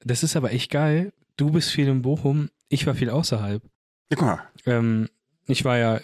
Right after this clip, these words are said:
Speaker 1: bei den Bekannten gewesen auf dem Land, da sind mir auch so ein paar Parallelen, ähm, hab ich da so festgestellt.
Speaker 2: Zu Bochum?
Speaker 1: Ja, auf jeden Fall. Also wahrscheinlich zu jeder anderen Großstadt auch. Aber explizit zu Bochum ist es so, dort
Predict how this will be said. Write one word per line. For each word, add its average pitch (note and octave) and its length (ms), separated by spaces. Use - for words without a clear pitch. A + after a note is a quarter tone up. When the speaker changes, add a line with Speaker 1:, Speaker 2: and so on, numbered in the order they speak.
Speaker 1:
bei B2 100
den A#2 100
Bekannten C#3 340
gewesen D3+ 320
auf A#2+ 180
dem A#2 100
Land, C3 420
da A#2 140
sind A#2+ 140
mir G#2 120
auch C#3 100
so - 140
ein D3 60
paar D3 180
Parallelen, C#3+ 720
ähm, C3 360
hab A#2 140
ich - 80
da B2+ 120
so C3 100
festgestellt. C3+ 920
Speaker 2:
Zu - 180
Bochum? C3+ 380
Speaker 1:
Ja, A#2 260
auf C3 180
jeden C3 120
Fall. B2 440
Also A2 220
wahrscheinlich A#2+ 380
zu - 140
jeder B2 240
anderen B2 240
Großstadt A2+ 460
auch. B2 320
Aber A#2 180
explizit C3 500
zu B2 140
Bochum C3 400
ist B2 140
es B2 160
so, B2 320
dort C3+ 400